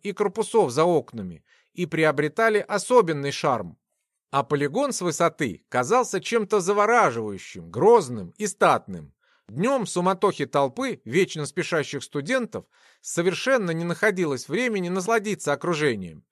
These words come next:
Вечер же создавал ту атмосферу волшебства, которую Саша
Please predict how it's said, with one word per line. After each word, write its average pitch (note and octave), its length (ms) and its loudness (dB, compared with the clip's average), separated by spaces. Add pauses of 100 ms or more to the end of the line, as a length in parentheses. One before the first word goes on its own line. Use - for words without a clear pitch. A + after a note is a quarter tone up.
(340)
Вечер G3+ 420 2
же B2 180 -4
создавал D#3 500 -2
ту G#3+ 180 4
атмосферу D3+ 640 0
волшебства, D#3+ 720 -2 (380)
которую D#3 420 0
Саша A#3 400 2